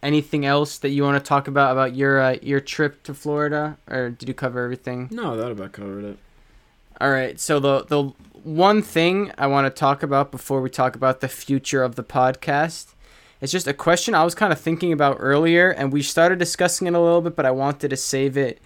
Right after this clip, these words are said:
Speaker 1: for the podcast. Um, what do you think is the best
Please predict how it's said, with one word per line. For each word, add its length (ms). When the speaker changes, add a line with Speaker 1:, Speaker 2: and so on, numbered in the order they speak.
Speaker 1:
for 180
the 80
podcast. 960
Um, 360
what 360
do 100
you 100
think 540
is 200
the 120
best 500